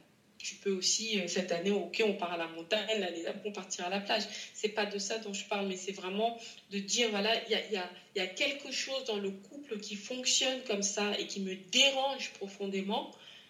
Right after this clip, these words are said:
mais que je dis pas. Parce que, bon, bah, je laisse faire, parce que, voilà, euh, je veux être en paix, euh, j'ai n'importe quoi, une, euh,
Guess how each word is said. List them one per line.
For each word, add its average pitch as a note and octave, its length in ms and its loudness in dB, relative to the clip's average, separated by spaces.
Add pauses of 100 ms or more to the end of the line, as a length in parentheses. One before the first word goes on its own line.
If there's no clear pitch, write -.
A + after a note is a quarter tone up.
(280)
mais G3 120 0
que G#3+ 100 -2
je G3 160 2
dis G3 160 -2
pas. - 340 -4 (640)
Parce - 220 -2
que, - 100 -10
bon, F3 260 -12
bah, E3 100 -8 (520)
je F3+ 180 -4
laisse F#3 280 4
faire, G#3+ 240 2
parce - 180 -2
que, - 80 -8
voilà, F3+ 480 -2
euh, E3 100 -4 (400)
je F3+ 140 -4
veux F3 100 2
être F3 260 2
en F3 60 -4
paix, F#3+ 460 4
euh, E3+ 240 -4 (340)
j'ai F3+ 180 -4
n'importe F3 420 -4 (100)
quoi, F#3 140 -2
une, F#3 180 -4
euh, E3 240 -6